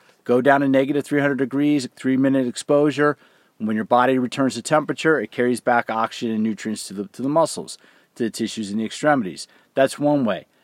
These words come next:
If you don't wanna go pay thirty or forty bucks for, for a three-minute cryo exposure,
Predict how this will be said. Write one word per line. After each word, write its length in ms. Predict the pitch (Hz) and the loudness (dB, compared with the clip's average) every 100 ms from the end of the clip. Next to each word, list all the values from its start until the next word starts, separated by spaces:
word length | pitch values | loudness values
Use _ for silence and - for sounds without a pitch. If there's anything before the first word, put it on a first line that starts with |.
| _ | _
If 140 | 113 | -8
you 80 | 113 | -4
don't 220 | 110 135 | 0 2
wanna 160 | 147 147 | 2 0
go 120 | 143 | 0
pay 240 | 135 143 143 | 0 -2 0
thirty 280 | 151 147 | 0 0
or 80 | 147 | 0
forty 240 | - 147 139 | 0 -2 0
bucks 260 | 143 139 | 0 0
for, 300 | - 135 127 | -2 -2 -2
for 340 | - 135 131 123 | -2 2 4 2
a 40 | |
three-minute 440 | - 143 139 131 | 0 0 0 -2
cryo 340 | - 139 147 147 | 0 4 4 2
exposure, 600 | 147 - 160 151 165 | -2 0 0 2 0